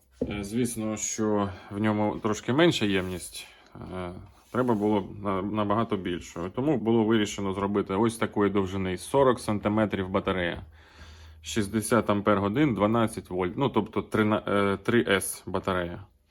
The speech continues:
Нічого тут складного, як батарея, проста батарея. Просто ємність велика. І, а найважливіше — це герметичність.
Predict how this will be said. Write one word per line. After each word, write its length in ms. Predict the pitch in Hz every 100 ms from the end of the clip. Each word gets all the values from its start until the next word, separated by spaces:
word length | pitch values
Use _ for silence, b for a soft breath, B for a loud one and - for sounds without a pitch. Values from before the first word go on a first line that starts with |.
| B B B B _
Нічого 420 | 113 - 147 117
тут 180 | 117 107
складного, 600 | - 147 180 190 160 123
як 280 | 127 135 117
батарея, 480 | 131 175 190 165 110
проста 440 | 107 113 110 139
батарея. 460 | 113 110 95 92 87
Просто 400 | 113 110 110 101 107 104
ємність 560 | 107 143 120 107 -
велика. 440 | 107 104 104 101 87 87
І, 300 | - - - -
а 380 | 101 98 95 98
найважливіше — 720 | 104 107 107 123 160 156 98
це 340 | - 113 104 - b b b b b b -
герметичність. 1000 | - 120 120 107 92 - 98 - - -